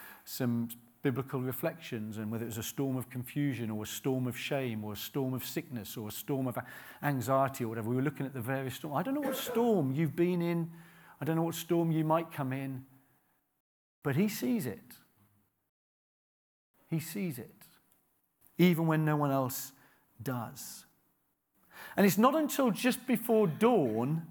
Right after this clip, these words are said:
that he goes out to them. So they've been there some time, it seems.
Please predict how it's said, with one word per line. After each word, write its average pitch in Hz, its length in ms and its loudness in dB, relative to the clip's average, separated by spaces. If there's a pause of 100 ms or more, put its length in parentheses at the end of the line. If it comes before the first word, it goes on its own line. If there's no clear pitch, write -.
(580)
that 180 160 8
he 196 100 6
goes 202 360 6
out 214 240 2
to - 160 2
them. 131 240 2
So 208 160 6
they've 294 340 4
been 311 380 4
there 180 180 6
some 214 400 2
time, 240 400 4
it 160 140 -2
seems. 131 640 2